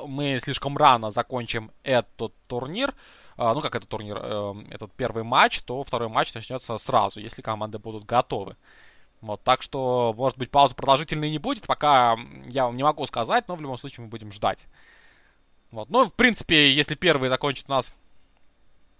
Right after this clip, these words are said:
команда Relax, то если их оппоненты будут готовы, мы сразу второй раунд с вами посмотрим.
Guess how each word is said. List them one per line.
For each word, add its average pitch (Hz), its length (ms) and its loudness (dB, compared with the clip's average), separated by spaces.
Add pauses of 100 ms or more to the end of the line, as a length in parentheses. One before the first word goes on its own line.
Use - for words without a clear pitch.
(1300)
команда 120 380 -2
Relax, 143 360 2
то 117 80 -10
если 104 200 -10
их - 100 -10
оппоненты 107 380 -2
будут 104 160 -14
готовы, 127 280 -4
мы 110 180 -14
сразу 113 180 -4
второй 107 220 -6
раунд 104 160 -4
с - 40 -18
вами 104 120 -14
посмотрим. 107 420 -10